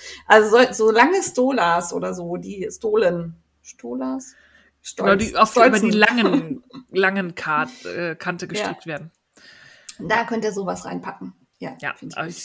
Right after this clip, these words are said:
Speaker 2: ich bin gerüstet. Ich hatte sehr viel Spaß. Also wenn die nächstes Jahr einen Adventskalender macht, dann würde ich einen schweren Herzens wahrscheinlich nicht nochmal die Luxusvariante mit Maschenmarkierer nehmen, obwohl mein Herz bluten würde. Aber
Speaker 1: Ja.
Speaker 2: Wolle würde ich auf jeden Fall nochmal be-, bestellen.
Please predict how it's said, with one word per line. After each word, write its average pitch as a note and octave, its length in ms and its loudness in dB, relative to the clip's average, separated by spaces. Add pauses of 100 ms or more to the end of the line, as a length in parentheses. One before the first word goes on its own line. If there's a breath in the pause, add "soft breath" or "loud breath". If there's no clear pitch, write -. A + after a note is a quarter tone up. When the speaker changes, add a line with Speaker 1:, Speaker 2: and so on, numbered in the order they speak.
(260)
Speaker 2:
ich - 220 -20
bin G#3+ 160 -4
gerüstet. G#3+ 440 -2
Ich - 80 -10
hatte G3 180 -6
sehr F#3+ 220 0
viel C4 140 -4
Spaß. F#3+ 440 0
Also F3+ 160 -8
wenn F3+ 140 -4
die G#3 160 -6
nächstes G#3+ 420 -6
Jahr G3 160 0
einen F3+ 120 -6
Adventskalender F#3+ 580 -6
macht, F#3+ 180 -8
dann F3+ 140 -4
würde F#3+ 120 0
ich G3 140 -8
einen F3+ 260 -6
schweren G#3 440 0
Herzens G#3 500 -2
wahrscheinlich F3 400 -12
nicht G3 220 -12
nochmal F#3 240 -8
die F#3 100 -2
Luxusvariante F3 800 -8
mit E3+ 140 -12
Maschenmarkierer D#3+ 720 -10
nehmen, E3 360 -12
obwohl E3 220 -14
mein E3 140 -12
Herz E3+ 280 -8
bluten E3 420 -12
würde. D#3 280 -8 (480 loud breath)
Aber - 160 -2
Speaker 1:
Ja. F3 400 0
Speaker 2:
Wolle F3+ 440 0
würde E3+ 120 -4
ich F3 80 -8
auf - 80 -16
jeden E3 200 -12
Fall D3 240 -14
nochmal D3+ 260 -18
be-, - 200 -18
bestellen. D3 480 -16